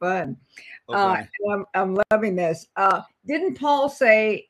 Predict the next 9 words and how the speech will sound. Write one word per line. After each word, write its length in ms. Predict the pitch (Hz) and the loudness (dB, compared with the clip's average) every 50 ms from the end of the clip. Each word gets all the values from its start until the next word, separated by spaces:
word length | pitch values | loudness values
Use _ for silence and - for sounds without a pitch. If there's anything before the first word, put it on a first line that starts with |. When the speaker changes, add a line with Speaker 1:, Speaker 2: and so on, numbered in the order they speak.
| _ - 180 | _ -6 -2
Speaker 1:
uh, 200 | 190 196 196 190 | -2 -2 0 0
didn't 220 | 214 240 233 240 | 0 0 0 0
the 100 | 240 220 | 0 -2
Apostle 880 | 185 175 - _ - - - 277 277 320 - - - 185 160 - - _ _ _ | -4 -4 -6 _ -16 -6 0 0 0 0 0 -4 -6 -6 -6 -6 -8 _ _ _
Paul 440 | - - 156 - 165 170 160 156 | -10 -10 -6 -4 -2 -2 -4 -4
say, 480 | - - - 175 156 147 123 120 - - _ _ _ _ _ _ - | -6 -6 -4 -4 -2 -2 -4 -4 -8 -12 _ _ _ _ _ _ -16
Speaker 2:
Yeah. 120 | 202 - | -8 -4
Speaker 1:
"Some 220 | - 262 277 349 349 _ - | -2 0 0 0 -2 _ -6
preach 720 | 320 285 247 190 170 - - - - - - - - - | -4 -2 -2 -2 -4 -6 -10 -18 -16 -16 -16 -16 -18 -20